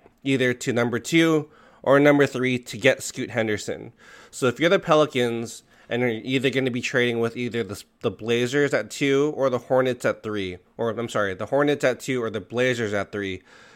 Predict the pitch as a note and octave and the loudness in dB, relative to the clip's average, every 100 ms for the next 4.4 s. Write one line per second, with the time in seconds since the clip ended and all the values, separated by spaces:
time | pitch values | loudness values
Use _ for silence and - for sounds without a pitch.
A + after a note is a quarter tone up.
0 | - - C3+ D3 B2+ C3+ B2 A#2+ A2+ - | -20 -4 2 2 4 4 4 2 -2 0
1 | A#2+ A2 F#2+ - - C3+ D3+ G#3 A3 A3 | 2 2 0 -4 2 2 4 4 4 2
2 | F#3 C#3+ A#2+ B2 B2 A#2 G2+ F#2 F#2 _ | 0 2 2 4 4 2 0 -4 -12 _
3 | _ - C3+ B2 A#2 C#3 A#2 A2 G2+ - | _ -6 0 2 2 0 0 0 -2 -4
4 | G2+ - - | -6 -8 -14